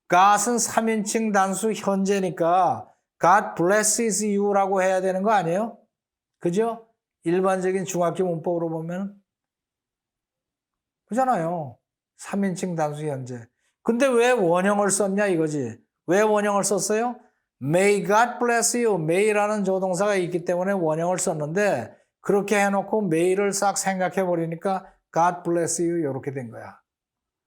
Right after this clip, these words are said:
거기 숨겨진 비밀을 아시겠죠? 하나님이 나를 용서하시기를. 뭐라 그래요? May God, may God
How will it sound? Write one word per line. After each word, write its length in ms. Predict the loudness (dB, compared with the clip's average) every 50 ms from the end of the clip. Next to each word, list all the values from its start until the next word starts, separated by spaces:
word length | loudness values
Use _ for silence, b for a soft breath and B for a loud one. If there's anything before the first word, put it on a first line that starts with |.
| _ _ _ _ _
거기 220 | -4 -2 0 0
숨겨진 580 | -2 -2 -2 -2 -2 0 0 -2 -2 -4 -6 -6
비밀을 340 | -6 -6 -4 -4 -4 -4 -2
아시겠죠? 520 | -4 -4 -6 -8 -12 -12 -14 -16 -18 -18 -20 -20 _ _ _ _ _ _ _ _ _ _ _ _ _ _ _ _ _ _ _ _ _ _ -6
하나님이 540 | -2 0 2 2 2 2 0 0 0 0 2
나를 300 | 2 2 2 2 2 0
용서하시기를. 920 | 0 0 0 -2 0 0 0 0 0 0 -2 -2 -2 -4 -6 -8 -12 -16 _
뭐라 280 | -4 0 2 2 2 2
그래요? 300 | 0 -2 -4 -6 -10 -16 _ _ _ _ _ -6
May 340 | -2 0 2 2 2 2 0 0
God, 340 | 0 0 0 0 -2 -2 -6 -12 _ _ _ _ _ _ _ _ _ _ _ _ _ _ _ _ _ _ _ _ _ _ _ _ _ _ _ _ _ _ _ _ _ _ _ _ _ _ _ _ _ _ _ _ _ _ _ _ _ _ _ _ _ _ _ _ _ _ _ _ _ _ _ _ _ _ _ _ _ _ _ _ -8
may 280 | -4 -2 -2 0 -2
God 300 | -2 -2 -2 -2 -4 -6